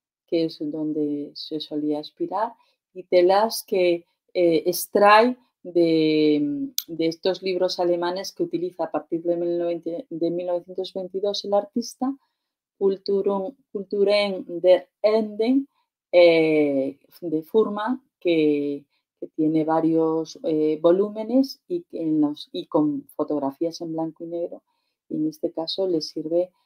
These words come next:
estos motivos para recrear y hacer en cuerda seca estos, esta decoración. En la siguiente es un ejemplo similar,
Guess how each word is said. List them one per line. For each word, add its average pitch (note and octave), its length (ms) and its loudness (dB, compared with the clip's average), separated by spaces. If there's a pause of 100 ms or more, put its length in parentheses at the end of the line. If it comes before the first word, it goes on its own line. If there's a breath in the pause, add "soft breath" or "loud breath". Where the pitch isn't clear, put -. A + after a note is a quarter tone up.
(160)
estos E3+ 420 -2
motivos E3+ 520 -2
para F3 300 2
recrear D#3 840 4 (200)
y F3 80 6
hacer F3 500 8
en D3+ 140 -4
cuerda F#3+ 400 6
seca A3 520 -6 (340)
estos, D#3+ 840 2 (840)
esta F#3+ 260 -2
decoración. - 540 -8 (540)
En F#3+ 140 4
la F#3+ 140 10
siguiente G#3+ 840 4
es F#3 160 -4
un F#3 140 -2
ejemplo F#3+ 480 -2
similar, A3 720 4